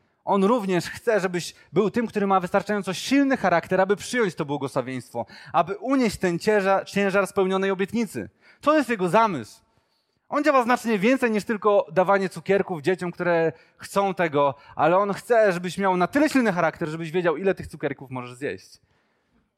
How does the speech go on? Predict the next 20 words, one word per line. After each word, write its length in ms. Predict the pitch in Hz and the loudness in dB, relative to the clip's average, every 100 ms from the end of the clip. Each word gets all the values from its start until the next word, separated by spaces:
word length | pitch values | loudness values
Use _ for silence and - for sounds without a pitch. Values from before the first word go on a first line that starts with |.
| _ _ - | _ _ -12
Amen? 260 | 107 156 220 _ _ _ _ _ _ _ _ _ - _ _ _ _ _ _ _ - | -6 -6 -6 _ _ _ _ _ _ _ _ _ -20 _ _ _ _ _ _ _ 0
I 120 | 202 | 2
o 60 | 254 | 2
tym 120 | 254 | 0
właśnie 220 | 202 196 | -2 -4
czytamy 340 | - 180 170 | -2 0 0
w 40 | 151 | -4
Rzymian 280 | 156 165 151 | -2 -2 -2
piątym 320 | 156 151 156 | -6 -6 -6
rozdziale, 520 | 151 156 160 123 113 113 _ _ _ _ _ _ _ _ _ _ - | -2 2 4 2 -2 -10 _ _ _ _ _ _ _ _ _ _ -18
od 120 | - | -16
trzeciego 380 | - 135 131 127 | -12 -12 -10 -8
wersetu. 480 | 127 139 139 95 87 _ _ _ | -6 -2 -2 -4 -20 _ _ _
"Chlubimy 420 | - 170 208 262 | -6 -2 2 0
się 100 | 240 | 0
też 180 | 214 202 | -2 -4
uciskami, 540 | 180 165 - 202 185 147 | -6 -8 0 0 0 -2
wiedząc, 340 | 170 170 160 | -4 -4 -6
że 140 | 143 | -6
przeciwności 920 | 147 156 - 135 165 185 - 110 110 | -6 -8 -10 -8 -6 -6 -10 -14 -14